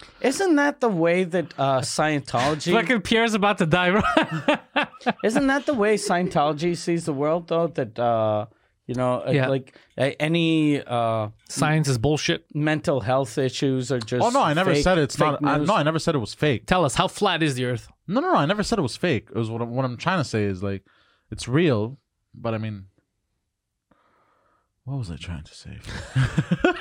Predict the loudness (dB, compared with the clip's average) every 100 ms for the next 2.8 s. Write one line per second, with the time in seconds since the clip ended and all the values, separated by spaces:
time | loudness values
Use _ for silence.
0 | 0 2 2 2 0 -2 -4 -6 -6 -4
1 | -4 -6 -4 -2 2 2 2 2 2 2
2 | 0 2 2 2 4 2 2 -2